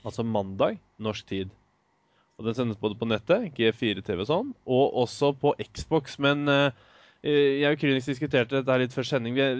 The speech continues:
jeg vet ikke helt om du kan se den på Xbox i Norge, eller om du må bare nøye deg med nett. Har du noe mer input på det,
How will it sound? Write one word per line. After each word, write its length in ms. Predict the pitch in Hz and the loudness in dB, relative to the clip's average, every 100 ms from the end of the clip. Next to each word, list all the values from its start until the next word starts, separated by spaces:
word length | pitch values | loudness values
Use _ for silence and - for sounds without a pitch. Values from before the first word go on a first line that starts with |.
| 120 | -2
jeg 160 | 135 143 | -2 0
vet 160 | 127 | 0
ikke 160 | 139 156 | 0 0
helt 80 | 131 | 0
om 80 | |
du 60 | 131 | -2
kan 160 | 139 147 | -2 -2
se 100 | 131 | -4
den 140 | 120 | -2
på 100 | - - | -6 -6
Xbox 800 | - - - 131 139 - - - | -18 -18 -6 -6 -6 -12 -10 -4
i 40 | |
Norge, 400 | 147 156 117 180 165 _ | 0 0 2 0 0 _
eller 180 | 127 127 | -2 0
om 80 | 127 | -2
du 60 | |
må 160 | 131 135 | -2 0
bare 160 | 139 | 0
nøye 180 | 123 120 | 2 0
deg 80 | 113 | -2
med 120 | 123 | -2
nett. 300 | 139 175 _ 139 | -4 -6 _ -2
Har 100 | 135 | 0
du 140 | 127 | 0
noe 100 | 127 | -2
mer 220 | 123 120 | 0 0
input 420 | 117 98 110 - | -2 -4 -10 -10
på 80 | - | -2
det, 160 | 113 | 0